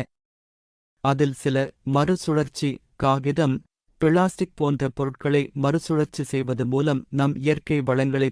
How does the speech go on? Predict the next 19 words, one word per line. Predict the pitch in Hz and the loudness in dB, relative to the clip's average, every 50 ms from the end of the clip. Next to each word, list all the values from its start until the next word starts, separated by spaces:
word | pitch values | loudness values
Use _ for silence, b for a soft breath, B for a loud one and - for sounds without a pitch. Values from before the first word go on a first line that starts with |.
| - | -2
பாதுகாக்கலாம். | - 131 131 131 135 139 143 135 127 120 - 143 139 139 139 135 123 - | -2 -2 -2 0 -2 -2 -2 -2 -2 -2 -2 -2 0 2 2 0 -2 -2
டோட் | - 131 143 156 151 - | 0 0 2 2 0 -2
காடுகளை | - 147 139 135 131 127 120 135 131 131 120 - | -2 0 0 0 0 -2 0 0 0 -2 -2 -2
பாதுகாப்பது, | - 135 131 120 127 120 127 127 127 - 135 131 139 147 139 139 - - _ _ _ _ _ - | 0 0 0 0 -2 -2 0 -2 0 0 0 2 4 4 4 4 2 -4 _ _ _ _ _ -2
மரங்களை | 135 139 143 147 160 165 156 156 143 135 131 | 0 2 2 4 2 2 2 2 0 0 0
வெட்டாமல் | 120 123 120 - - 139 135 131 135 139 131 123 | 0 -2 -4 -4 -2 0 0 2 2 0 -2 -2
காடுகளை | 113 - 135 131 139 143 127 131 135 131 131 117 - | -2 -2 0 0 2 0 0 0 0 0 0 -2 0
பாதுகாக்க | - 131 131 131 131 127 127 139 135 131 - - 160 | 0 0 0 0 0 -2 -2 -2 -2 -2 -4 -4 -2
முயற்சிகளை | 143 127 123 135 135 - - 156 135 139 135 127 123 | -2 0 0 0 0 -2 -4 -4 -2 0 0 0 0
மேற்கொள்ள | 120 131 131 - - - 139 131 127 123 | 0 0 -2 -2 -2 -4 -2 -2 -2 -2
வேண்டும். | 120 127 123 127 131 117 147 143 139 120 110 _ _ _ _ _ _ _ _ _ _ _ _ _ _ _ _ _ _ _ _ _ - | 0 0 -2 0 2 2 2 2 2 0 -4 _ _ _ _ _ _ _ _ _ _ _ _ _ _ _ _ _ _ _ _ _ -2
புதிதாக | 151 151 147 160 156 170 160 151 147 - 170 151 - - | -2 0 0 0 0 0 -2 -2 -2 -4 -4 -4 -4 -2
மரங்களை | 139 139 139 151 156 156 156 143 139 131 | -2 0 0 0 0 -2 0 0 0 0
நட்டும், | 131 127 127 - - 165 139 131 - - _ _ _ _ _ _ | 0 -2 -4 -4 -2 -2 -2 -2 -4 -8 _ _ _ _ _ _
காடுகளின் | - 151 147 165 170 175 160 165 151 143 139 131 | -2 0 2 2 2 0 0 0 0 0 -2 -4
காப்பு | - - 143 139 143 - - 170 | -4 -4 -4 -4 -4 -4 -4 -4
நடவடிக்கைகளில் | 147 147 143 139 139 139 139 131 - 131 135 127 127 127 - | -2 -2 -2 -2 -2 -2 -4 -4 -6 -4 -2 -2 -2 -2 -4
ஈடுபடுதல் | - 139 143 143 131 139 127 127 123 123 120 - | -4 -2 -2 0 0 -2 -2 -2 -2 -4 -4 -4
முக்கியம். | 131 135 - - - 147 143 135 | -6 -6 -6 -4 -2 0 0 0